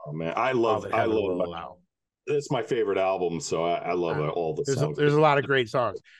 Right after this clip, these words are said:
Speaker 2: My favorite song on this album is Walk Like a Man.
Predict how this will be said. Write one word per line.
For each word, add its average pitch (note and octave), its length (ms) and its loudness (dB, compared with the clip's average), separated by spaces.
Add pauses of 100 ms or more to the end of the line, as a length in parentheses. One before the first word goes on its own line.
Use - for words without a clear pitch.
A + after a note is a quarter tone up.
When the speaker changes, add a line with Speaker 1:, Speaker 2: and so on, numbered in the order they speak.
(120)
Speaker 2:
My E3 320 6
favorite G3 420 4
song C#3+ 560 0 (280)
on A#2 100 -8
this C3+ 180 -4
album B2 260 -2
is A2 100 -8
Walk A2 240 -4
Like G2+ 160 -10
a F#2 60 -14
Man. D2 140 -20